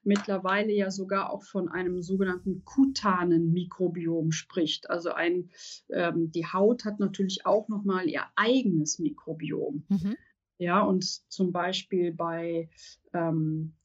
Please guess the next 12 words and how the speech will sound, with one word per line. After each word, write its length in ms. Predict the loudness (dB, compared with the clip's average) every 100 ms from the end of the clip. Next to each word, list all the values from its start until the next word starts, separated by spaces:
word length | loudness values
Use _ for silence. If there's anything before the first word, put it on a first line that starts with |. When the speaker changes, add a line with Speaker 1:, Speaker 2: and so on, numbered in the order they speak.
| -12
Speaker 1:
der 360 | -8 -4 -4 0
atopischen 800 | 0 0 2 2 2 0 2 2
Dermatitis, 800 | 2 0 0 2 2 4 0
also 240 | 0 -4 -2
einer 440 | -2 -2 -2 -4 _ -12
bestimmten 840 | -8 2 6 6 6 2 2 2
Hauterkrankung, 920 | 2 2 2 0 -8 -2 2 2 2 2
die 160 | 2 2
eben 160 | -2
auch 140 | -4 -6
sehr 260 | -2 -2
stark 400 | -2 -4 -4 -4